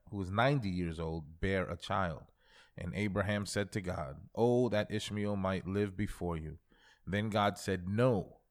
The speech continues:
Sarah, your wife, shall bear you a son, and you shall call his name Isaac.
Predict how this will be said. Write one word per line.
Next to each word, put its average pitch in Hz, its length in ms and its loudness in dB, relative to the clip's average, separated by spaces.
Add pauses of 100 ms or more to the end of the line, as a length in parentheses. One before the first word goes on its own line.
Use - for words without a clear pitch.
(180)
Sarah, 104 680 4
your 90 300 -2
wife, 92 540 0
shall 90 260 0
bear 104 340 4
you 101 360 -2
a 87 100 -4
son, - 520 -4 (440)
and 87 220 -2
you 104 340 6
shall 87 240 -2
call 90 380 0
his 87 240 -4
name 85 240 -4
Isaac. - 560 -2